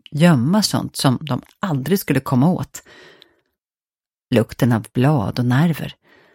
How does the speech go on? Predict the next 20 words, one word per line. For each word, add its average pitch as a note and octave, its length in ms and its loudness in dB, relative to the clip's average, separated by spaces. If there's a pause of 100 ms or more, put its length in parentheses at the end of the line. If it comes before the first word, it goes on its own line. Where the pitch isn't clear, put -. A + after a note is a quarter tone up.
(600)
De D3 180 8
randiga C3 540 2
sniglarnas D3 800 0
spår. - 440 -8 (1600)
Hon B2 260 0
log C#3 340 2
när B2 100 0
hon - 100 -4
tänkte D3+ 320 0
på - 140 -8
det. C#3+ 120 -10 (840)
Ett C3+ 100 -4
snabbt - 460 -2
nervöst A#2+ 520 0
leende C#3+ 440 0 (260)
och - 200 2
hennes C3+ 260 6
ansikte C#3 440 0
blev A2 140 -4
hårt. - 460 -6